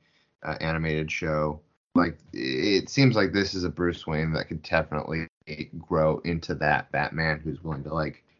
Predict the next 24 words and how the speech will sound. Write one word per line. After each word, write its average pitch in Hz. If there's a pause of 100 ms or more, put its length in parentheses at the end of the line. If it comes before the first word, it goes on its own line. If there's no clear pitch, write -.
you 95
know, 76 (440)
I, 87
I've 98
seen 120
the 101
one 90
kid, 85 (240)
the 90
scene 95
where 82
he's 82
comforting 85
the 78
kid 80
who's 80 (260)
gonna 78
die 76
and 76
she 82
knows 76
she's 78
gonna 76
die, 71